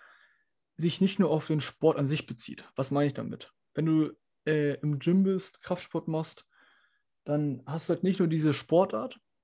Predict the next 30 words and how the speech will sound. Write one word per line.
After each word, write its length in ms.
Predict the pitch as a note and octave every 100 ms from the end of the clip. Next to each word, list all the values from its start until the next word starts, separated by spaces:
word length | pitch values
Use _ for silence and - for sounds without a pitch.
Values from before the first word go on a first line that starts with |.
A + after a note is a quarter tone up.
| _
sondern 300 | D#3+ E3 D#3+
du 80 | D#3+
hast 100 | D3
halt 80 | D3
auch 80 | D#3
noch 120 | C#3+
die 120 | D#3
Ernährung. 640 | C#3 C#3 D3+ B2+ A#2 B2+ _ _ _
Du 100 | -
hast 100 | C3
auch 180 | B2+ D#3+
noch 300 | D#3+ D3+ -
extrem 400 | D3 - - F3
viel 140 | - C#3+
Mindset, 640 | C#3 E3 - D#3 D#3 - _ _ _ _ _ -
ähm, 560 | C#3 C#3 C#3 C3+ - _ _ _ _ _ _ _ _ _ _ _ _ -
Kopfarbeit 560 | - E3+ C#3+ A#2+ A2+
dahinter. 440 | G#2+ A2+ A#2+ A2 A#2+ _ - - - _ _
Du 80 | D3+
musst 120 | C#3
gucken, 160 | D#3 E3
dass 100 | -
du 80 |
dich 160 | D3 C#3+
motivierst, 600 | D3 D#3+ C#3+ E3+ C#3 -
du 40 |
musst 320 | C#3 C3+ - -
die 140 | D3
Routine 400 | C#3+ C#3+ - E3
aufbauen. 460 | B2+ - A2+ B2